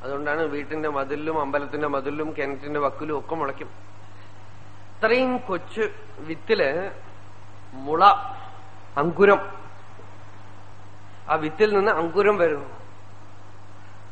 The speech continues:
അങ്കുരം വന്നു കഴിഞ്ഞാൽ പതുക്കെ പതുക്കെ പതുക്കെ ചെടിയായിട്ട് മുളയ്ക്കും, പിന്നെ മരമാവും. അത് വലിയ ശാഖോപശാഖകളായിട്ട് വളരും.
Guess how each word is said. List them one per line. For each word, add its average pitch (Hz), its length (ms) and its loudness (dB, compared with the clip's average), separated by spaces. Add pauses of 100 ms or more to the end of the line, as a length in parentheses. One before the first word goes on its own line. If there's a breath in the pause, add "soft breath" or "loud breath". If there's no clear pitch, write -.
(280)
അങ്കുരം 208 420 8
വന്നു 202 180 6
കഴിഞ്ഞാൽ 208 280 6
പതുക്കെ 185 320 2
പതുക്കെ 190 300 2
പതുക്കെ 185 340 0
ചെടിയായിട്ട് 175 680 4
മുളയ്ക്കും, 175 560 0 (680)
പിന്നെ 170 480 2 (100)
മരമാവും. 170 720 6 (2500)
അത് 151 120 -4
വലിയ 185 680 2
ശാഖോപശാഖകളായിട്ട് 185 1500 4
വളരും. 165 600 2